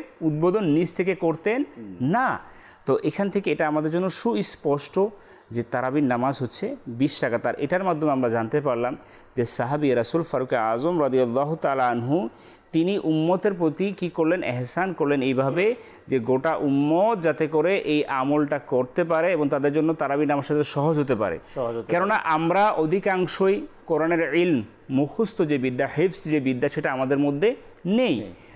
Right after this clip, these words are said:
Speaker 1: যে এটা আমাদের জন্য সহজ হয়ে যেতে পারে। দেখেন হুজুর করিম সাল্লাল্লাহু তাআলা আলাইহি সাল্লাম এটা চাইলে তিনি তার হায়াতের জিন্দিগিতে করে যেতে পারতেন, কিন্তু আল্লাহ রাসূল সাল্লাল্লাহু তাআলা আলাইহি সাল্লাম এই জন্যই করেন নাই যাতে করে উম্মতের উপর এটা ফরজ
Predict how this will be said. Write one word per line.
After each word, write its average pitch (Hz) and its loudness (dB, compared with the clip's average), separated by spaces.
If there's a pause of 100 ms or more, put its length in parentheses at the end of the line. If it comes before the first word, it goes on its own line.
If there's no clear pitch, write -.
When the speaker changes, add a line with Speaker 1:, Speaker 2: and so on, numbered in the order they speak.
Speaker 1:
যে 139 2
এটা 185 0
আমাদের 180 2
জন্য 202 2
সহজ 185 0
হয়ে 190 6
যেতে 151 2
পারে। 117 0 (260)
দেখেন 185 0
হুজুর 175 2
করিম 220 0
সাল্লাল্লাহু 196 0
তাআলা 190 0
আলাইহি 180 2
সাল্লাম 190 0
এটা 175 0
চাইলে 196 0 (260)
তিনি 208 2
তার 208 2 (240)
হায়াতের 175 2
জিন্দিগিতে 196 0
করে 285 2
যেতে 233 2
পারতেন, 139 0 (360)
কিন্তু 127 0
আল্লাহ 147 2
রাসূল 151 2
সাল্লাল্লাহু 160 0
তাআলা 151 0
আলাইহি 151 0
সাল্লাম 139 0
এই 147 2
জন্যই 185 2
করেন 156 2
নাই 165 2
যাতে 147 0
করে 165 0
উম্মতের 160 2
উপর 160 2
এটা 160 2
ফরজ 160 0